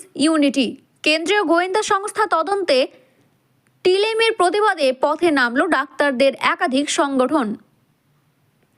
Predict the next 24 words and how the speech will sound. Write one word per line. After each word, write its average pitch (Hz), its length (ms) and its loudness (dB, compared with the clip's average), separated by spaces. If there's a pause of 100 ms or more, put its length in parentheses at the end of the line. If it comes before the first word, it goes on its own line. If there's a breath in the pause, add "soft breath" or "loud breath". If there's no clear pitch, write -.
(220 soft breath)
আন্দোলনকারীদের 339 840 0
পক্ষ 349 160 0 (120)
থেকে 330 180 0 (160)
সিজিও 381 360 2 (120)
কমপ্লেক্সের 349 600 0 (440 loud breath)
মেইন 359 220 0 (100)
গেটে 359 220 0 (100)
প্রতীকী 330 360 0 (160)
তালা 359 280 2 (120)
ঝুলিয়ে 320 360 2
দেওয়া 294 280 2
হয়। 269 200 0 (320 loud breath)
সেই 311 280 -2
তালা 320 220 0 (120)
পুলিশের 370 380 0
পক্ষ 370 140 -2 (120)
থেকে 381 180 0
খুলে 349 340 0
দেওয়া 339 320 2
হলে 339 180 0 (140)
আন্দোলনকারীরা 330 760 0 (160)
বিক্ষোভে 320 480 0
ফেটে 277 260 2
পড়ে। 254 180 -2